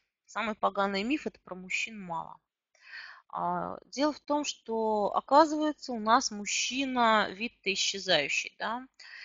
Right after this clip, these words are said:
и у нас цивилизация — это вообще уже скоро женская совсем будет. И приводится статистика в авторитетных, м, этих самых источников, что, м, женщин больше, чем мужчин. Но забывают, что эта статистика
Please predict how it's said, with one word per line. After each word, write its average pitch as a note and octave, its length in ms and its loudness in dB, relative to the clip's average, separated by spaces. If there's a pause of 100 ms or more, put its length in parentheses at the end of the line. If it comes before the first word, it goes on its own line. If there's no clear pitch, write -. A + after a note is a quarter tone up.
(200)
и G3 100 -4
у F#3+ 120 -4
нас C#4 380 10
цивилизация — A3+ 800 4
это A3 120 -12
вообще G#3+ 360 2
уже B3 200 0
скоро A3 380 -4
женская G3+ 460 0
совсем D3+ 600 -4
будет. - 340 -20 (280)
И G3+ 340 2 (100)
приводится C4+ 560 -2
статистика G#3+ 920 -2
в F3 60 -12
авторитетных, F3+ 680 -8 (320)
м, F3 240 -14
этих - 260 -16
самых E3+ 340 -8
источников, B3 680 -4
что, F#3+ 340 2 (480)
м, G3 260 0
женщин A3 380 4
больше, G3+ 300 2
чем F#3+ 300 -4
мужчин. D#3+ 480 -4 (320)
Но D4 360 4
забывают, A#3+ 840 4
что - 240 -6
эта G#3+ 220 -6
статистика A#3+ 840 -4